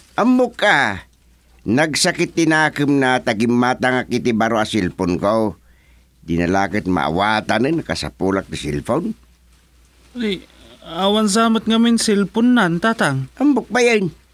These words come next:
Speaker 1: Diak ba't makitkita nga iggaman na di cellphone na ginatang idi ni Rosa?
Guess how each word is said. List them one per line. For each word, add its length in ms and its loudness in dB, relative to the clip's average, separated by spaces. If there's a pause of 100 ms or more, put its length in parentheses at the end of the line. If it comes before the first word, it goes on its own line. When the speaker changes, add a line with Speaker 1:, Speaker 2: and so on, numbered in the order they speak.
(680)
Speaker 1:
Diak 260 -6
ba't 160 -6
makitkita 800 -2
nga 220 2 (120)
iggaman 640 0
na 80 2
di 80 -2
cellphone 560 0
na 80 0
ginatang 640 0
idi 220 0
ni 140 0
Rosa? 440 -2